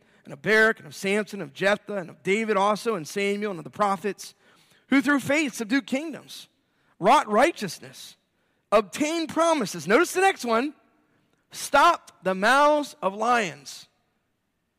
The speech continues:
Who's that talking about? Daniel.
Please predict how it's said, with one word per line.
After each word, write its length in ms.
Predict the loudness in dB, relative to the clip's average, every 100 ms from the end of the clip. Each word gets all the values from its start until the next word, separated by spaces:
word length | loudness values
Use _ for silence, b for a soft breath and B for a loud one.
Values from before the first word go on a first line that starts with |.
| _ _ _ _ _ _ _ _ _ _ -4
Who's 180 | 0 2
that 200 | 2 2
talking 280 | 0 -2
about? 280 | -6 -8 -10 -18 _ _ _ _ _ _ _ _ _ _ _
Daniel. 360 | -12 -12 -14